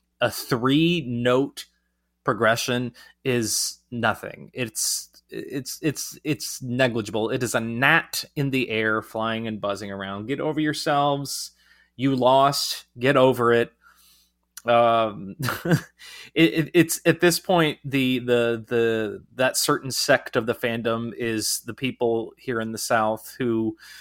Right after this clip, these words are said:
still fly their Confederate flag saying the South will rise again and you lost, get over it. It, y-, y-, go away, go away. Um, he's just not that into you. Um, it's over. It's not coming back.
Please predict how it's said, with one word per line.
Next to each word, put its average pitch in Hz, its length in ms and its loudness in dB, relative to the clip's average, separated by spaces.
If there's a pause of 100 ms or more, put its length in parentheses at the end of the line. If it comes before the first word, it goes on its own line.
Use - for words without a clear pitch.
still 120 340 0
fly 117 340 0
their 113 160 0
Confederate 110 540 -2
flag 107 380 0
saying 110 260 -4
the 110 80 -4
South 110 360 -4
will 117 100 0
rise 104 320 -2
again 107 480 -6
and 104 280 -8 (360)
you 127 140 -2
lost, 113 420 0
get 135 140 4
over 110 360 2
it. 110 240 -4
It, 127 200 -8 (240)
y-, 143 140 -14 (240)
y-, 135 540 -16
go 151 220 4
away, 101 460 0 (280)
go 131 280 2
away. 98 500 -4 (260)
Um, 110 600 0 (140)
he's 139 280 -4
just 135 240 2
not 131 200 8
that 131 140 10
into 135 280 4
you. 147 380 6 (680)
Um, 107 440 4
it's 123 180 -4
over. 131 640 6 (1040)
It's - 200 -8
not 117 240 0
coming 127 280 -2
back. 120 520 2